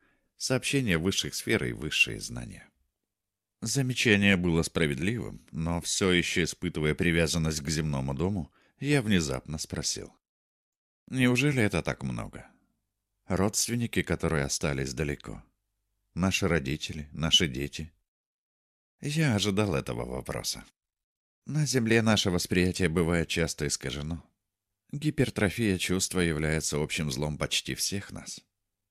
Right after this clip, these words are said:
Там мы являемся старыми узниками нетерпимых условий. Мы зачастую изолируем себя рамками семьи и забываем об оставшихся обязательствах. Мы живём, отвлекаясь от истинных принципов братства.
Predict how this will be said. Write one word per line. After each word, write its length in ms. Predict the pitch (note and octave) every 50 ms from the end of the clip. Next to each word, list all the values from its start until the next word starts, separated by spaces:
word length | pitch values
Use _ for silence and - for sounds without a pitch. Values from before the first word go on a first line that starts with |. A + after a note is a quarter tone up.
| _ _ _ _ _ -
Там 260 | - D#3+ E3 D#3 C#3+
мы 120 | C3 B2+
являемся 640 | A#2+ A2 G2+ G#2 A2 A#2 A#2+ A#2 A2 G2+ - - G2
старыми 460 | - - - F#2 F2 F#2+ F#2 F2+ F2+ F#2
узниками 560 | F#2+ G2 G2 E2+ F#2+ F2 - G2 F2 E2+ F2+
нетерпимых 640 | F2+ - - E2+ E2 - - F2 F2 E2+ E2 - -
условий. 560 | F2 - - G2 G2+ A#2+ A#2 - G2 - - - _ _ _ _ _ _ _ _ _ _ - -
Мы 180 | C3+ C#3+ D3+ D3
зачастую 600 | C3 C#3+ C3+ - - B2+ - - - C#3+ D3 C#3+
изолируем 560 | G#2 F2+ F#2+ F2 F#2+ A2+ C3 C3 A#2 G2+ F2+
себя 320 | - - F2+ E2 D2+ F2 D#2+
рамками 420 | E2+ F2 F#2 - - E2+ E2 E2
семьи 580 | D#2+ - - E2 D2 D2 E2+ G2+ A2+ A2 E2+ - - _
и 140 | - G#2 A2
забываем 560 | G2+ G2+ F#2+ E2+ E2+ D#2 D#2 E2 E2+ E2 D#2+
об 100 | E2 D2+
оставшихся 680 | E2 D#2 - - C2+ B1+ - - C#2 - - - C2+ C2
обязательствах. 760 | C2+ C2 C#2+ C2+ E2 G2+ G2 - C2+ - - - - - - - - _ _ _ _ _ _ _ _ _ _ _ _ _ _ _ _ _ _ -
Мы 220 | - E3+ E3+ E3+
живём, 380 | - C#3 C3+ A#2+ C3 D3 C3+ B2
отвлекаясь 640 | G2+ - - F2+ E2+ D#2 - G#2+ A2 A2+ G2 E2 -
от 160 | D2+ C#2 -
истинных 500 | D2+ C#2 B1+ - - C#2 A#1+ B1+ B1 -
принципов 560 | - D#2+ D2+ C2 A#1 - C2+ - - A#1 G#1+ G#1
братства. 540 | A1 - A1+ - - - - - - -